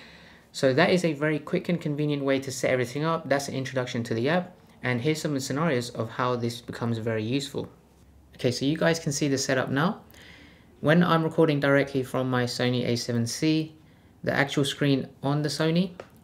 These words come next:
turns black if I do have a monitor connected to it. So in this case, my iPhone fourteen Pro Max is doing a really great job for me to really clearly see how I look in the shot,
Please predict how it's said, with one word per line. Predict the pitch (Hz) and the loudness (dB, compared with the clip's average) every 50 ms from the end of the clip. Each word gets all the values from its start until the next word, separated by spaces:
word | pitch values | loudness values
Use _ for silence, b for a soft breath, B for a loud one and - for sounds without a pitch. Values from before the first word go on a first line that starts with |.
| - - - - | -20 -20 -14 -6
turns | - 131 123 123 120 | -2 0 2 2 0
black | 120 - 143 151 165 165 - - - | 0 2 2 2 2 0 -4 -8 -8
if | 131 120 - | -6 -2 -2
I | 120 | -2
do | 120 - 127 123 123 | 0 2 0 0 0
have | 123 123 123 120 117 117 - - | 0 2 2 2 0 -2 -2 -2
a | 123 117 | 0 0
monitor | 120 123 120 120 120 117 - - 113 | 2 2 2 2 0 0 -2 -4 -6
connected | - - - 131 131 139 139 156 139 143 | -6 -4 -4 -4 -2 -2 -2 -4 -4 -2
to | - 151 | -2 -2
it. | 151 147 143 - B B B B B B B B B B B | -2 -2 -2 -6 B B B B B B B B B B B
So | - - 127 | -2 0 2
in | 127 | 4
this | 135 139 139 | 2 2 2
case, | - - 143 139 131 135 - - - - | 2 2 2 2 2 0 -4 -8 -10 -8
my | - 123 123 123 127 131 | -4 -4 -2 0 0 0
iPhone | 123 - 127 120 | 0 -2 -4 -4
fourteen | 120 - 131 120 120 - - 123 120 117 | -4 -4 -4 -6 -4 -4 -2 -2 -2 -2
Pro | 120 - 127 117 117 | -2 0 0 2 2
Max | 117 135 151 156 - - - - - | 2 2 0 0 -2 -6 -10 -8 -6
is | - 117 117 | -4 -4 -2
doing | - 127 127 123 | 0 0 0 2
a | 123 | 2
really | 123 143 151 151 139 | 2 2 2 2 2
great | - 127 120 123 | 2 2 2 2
job | - 127 120 120 | 2 0 0 0
for | - 123 | -2 -2
me | 123 123 | -2 -2
to | 120 - - 120 | -2 -4 -4 -4
really | 123 147 151 151 | -2 -2 -2 -2
clearly | 139 - - - 160 156 147 127 | -6 -6 -2 0 2 2 2 0
see | 120 - - 185 170 127 120 - - - - b b b b b b b b | -2 0 0 2 2 2 0 -2 -4 -12 -20 b b b b b b b b
how | b - 139 127 127 | b 0 2 4 4
I | 123 | 6
look | 123 127 127 131 - | 6 4 2 2 2
in | 123 | 0
the | 120 113 | 0 0
shot, | - - - 160 147 143 - - | 0 0 2 2 2 2 0 -4